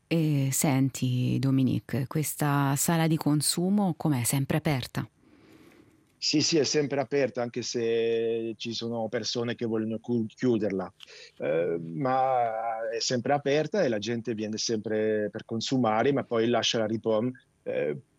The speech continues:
Speaker 2: prima ci rimaneva. Il divieto di accesso alla sala entrerà in vigore nel duemilaventisei. I soli vodesi dovranno ottenere una carta di legimi-,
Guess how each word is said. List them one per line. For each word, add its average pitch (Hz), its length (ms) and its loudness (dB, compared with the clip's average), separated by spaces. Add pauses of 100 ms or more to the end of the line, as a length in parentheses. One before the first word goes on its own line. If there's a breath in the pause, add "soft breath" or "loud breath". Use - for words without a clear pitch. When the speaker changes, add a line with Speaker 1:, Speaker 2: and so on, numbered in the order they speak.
(180)
Speaker 2:
prima 120 300 0
ci 120 200 0
rimaneva. 104 600 0 (560 loud breath)
Il 131 140 0
divieto 165 400 4
di 139 140 4
accesso 147 420 2
alla 131 140 4
sala 147 260 0
entrerà 120 320 -2
in 120 60 -2
vigore 123 380 0
nel 110 180 -4
duemilaventisei. 107 1400 -4 (300)
I 110 80 -10
soli 127 300 0
vodesi 120 640 0
dovranno 110 480 -2
ottenere 110 460 -2
una 110 260 -4
carta 160 300 -4
di 110 100 -4
legimi-, 110 380 -4